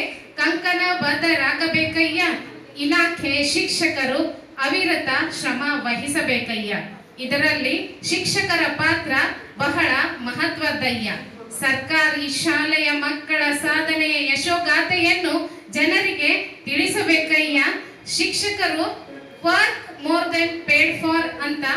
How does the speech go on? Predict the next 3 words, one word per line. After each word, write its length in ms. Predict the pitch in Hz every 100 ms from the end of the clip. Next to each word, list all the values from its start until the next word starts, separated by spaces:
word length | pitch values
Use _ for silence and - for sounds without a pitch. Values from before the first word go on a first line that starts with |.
| 339 -
ಕರ್ತವ್ಯ 600 | 294 262 - 311 - 240 240 - -
ನಿರ್ವಹಿಸಬೇಕಯ್ಯ. 1200 | 262 339 359 320 320 330 330 - - 254 240 233 208 - - - -
ಮಕ್ಕಳು 760 | 247 311 - 311 294 349 359